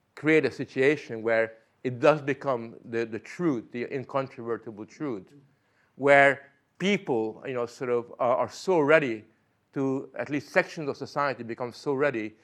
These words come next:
to embrace it, where a lot of parents boast about the fact that, "Yes, my child,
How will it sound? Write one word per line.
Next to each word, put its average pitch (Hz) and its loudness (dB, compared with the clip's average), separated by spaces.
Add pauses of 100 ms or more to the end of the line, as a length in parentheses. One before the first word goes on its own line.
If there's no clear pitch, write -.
(260)
to 135 0
embrace 139 6
it, 92 -8 (600)
where 135 4
a 139 8
lot 190 10
of 175 6
parents 147 8
boast 156 4
about 113 -2
the 101 -6
fact 85 -12 (480)
that, 117 -6
"Yes, 196 2
my 151 6
child, 165 6